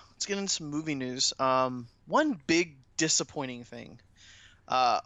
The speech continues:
over the weekend, or weekend, week, whatnot, um, was,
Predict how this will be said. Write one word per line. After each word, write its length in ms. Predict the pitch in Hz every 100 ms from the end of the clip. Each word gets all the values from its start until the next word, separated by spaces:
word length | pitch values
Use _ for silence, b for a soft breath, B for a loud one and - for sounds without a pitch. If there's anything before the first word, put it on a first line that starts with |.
| -
over 240 | 170 160
the 80 | 160
weekend, 540 | 151 156 160 143 143 139 B B -
or 240 | 143 135 -
weekend, 380 | 135 143 147 131
week, 320 | 131 135 -
whatnot, 380 | 139 139 135 - B B B - 156
um, 580 | 156 151 151 147 139 - b b _
was, 720 | 180 190 190 190 175 160 -